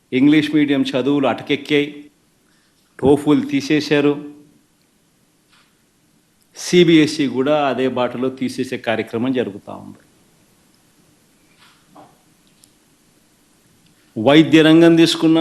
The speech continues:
అదే పరిస్థితి. ఆరోగ్యశ్రీ బిల్స్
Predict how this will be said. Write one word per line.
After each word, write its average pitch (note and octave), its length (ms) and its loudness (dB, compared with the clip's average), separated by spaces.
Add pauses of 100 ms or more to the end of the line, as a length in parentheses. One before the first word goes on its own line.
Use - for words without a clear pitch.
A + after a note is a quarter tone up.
అదే D#3+ 140 0
పరిస్థితి. D#3 500 -8 (1700)
ఆరోగ్యశ్రీ D3 680 0 (100)
బిల్స్ D3 260 -2